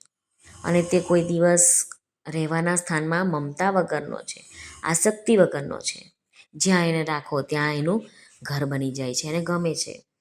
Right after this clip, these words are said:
એવો સ્થિર બુદ્ધિનો ભક્તિમાન મનુષ્ય ભગવાનને પ્રિય છે, એમ ભગવાન કહે છે. અંતે ભગવાને કહ્યું છે કે, "યે તુ ધર્મ્યામૃતમિદં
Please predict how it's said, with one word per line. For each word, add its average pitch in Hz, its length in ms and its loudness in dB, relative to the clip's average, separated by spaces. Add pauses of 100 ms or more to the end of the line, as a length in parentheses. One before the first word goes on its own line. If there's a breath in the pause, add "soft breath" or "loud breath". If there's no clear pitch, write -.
(460 loud breath)
એવો 160 580 0 (260)
સ્થિર 175 360 2
બુદ્ધિનો 151 540 0
ભક્તિમાન 156 640 0
મનુષ્ય 143 680 -4 (760)
ભગવાનને 147 600 -4
પ્રિય - 360 -14
છે, - 160 -6
એમ 139 120 -8
ભગવાન 82 340 -10
કહે - 240 -20
છે. - 220 -10 (320 loud breath)
અંતે 156 280 0
ભગવાને 160 440 0
કહ્યું 196 260 0
છે 190 160 -2
કે, 151 200 -4
"યે 160 280 4
તુ 175 160 6
ધર્મ્યામૃતમિદં 160 1160 2